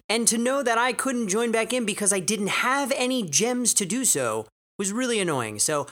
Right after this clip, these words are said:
I agree with you. There should be better offers in the shop that incentivize people to get the gold with the extra bonus stuff because it's guaranteed.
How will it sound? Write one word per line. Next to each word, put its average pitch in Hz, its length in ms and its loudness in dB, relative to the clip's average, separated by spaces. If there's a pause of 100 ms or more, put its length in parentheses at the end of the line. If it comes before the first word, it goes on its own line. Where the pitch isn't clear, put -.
(140)
I 262 140 2
agree 226 240 0
with 202 160 -4
you. 208 160 -2
There 180 140 0
should 247 220 2
be 226 100 -2
better 202 260 0
offers 175 320 0
in 170 100 -2
the 151 80 -2
shop 151 320 0
that 143 120 -2
incentivize 156 640 2
people 160 240 -6
to - 120 -4
get 151 340 -4
the 156 60 -2
gold 147 500 -2
with 160 200 -4
the 160 140 -6
extra 151 300 -4
bonus 143 340 0
stuff - 560 -2
because 135 240 -4
it's 120 120 -10
guaranteed. 196 640 -2